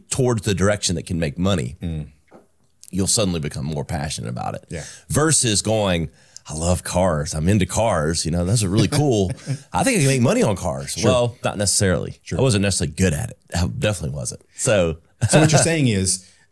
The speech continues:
Speaker 2: don't necessarily follow your passion, but bring your passion with you wherever you're going.
Speaker 1: That's right. And,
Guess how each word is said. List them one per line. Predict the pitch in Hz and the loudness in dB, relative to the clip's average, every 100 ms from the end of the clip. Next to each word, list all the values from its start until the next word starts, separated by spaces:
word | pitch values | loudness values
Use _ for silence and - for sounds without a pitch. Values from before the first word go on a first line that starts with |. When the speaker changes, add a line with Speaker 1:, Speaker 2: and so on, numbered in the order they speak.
| 123 | 0
Speaker 2:
don't | 117 151 | 0 2
necessarily | 151 151 131 147 120 98 | 0 0 0 2 2 0
follow | 90 - 98 | -2 0 0
your | 95 87 | 0 -2
passion, | 85 82 - 87 | -2 -4 -2 -4
but | 90 | -2
bring | 107 117 | 0 2
your | 98 | 2
passion | 90 90 92 90 | 0 -2 -2 -4
with | 80 | -6
you | 80 | -8
wherever | 78 82 80 | -6 -4 -6
you're | 71 | -8
going. | 69 - - - _ _ - | -10 -14 -16 -20 _ _ -4
Speaker 1:
That's | 87 80 | -2 0
right. | 90 64 - _ _ | 0 -2 -6 _ _
And, | - 117 107 101 90 | -2 0 0 0 -2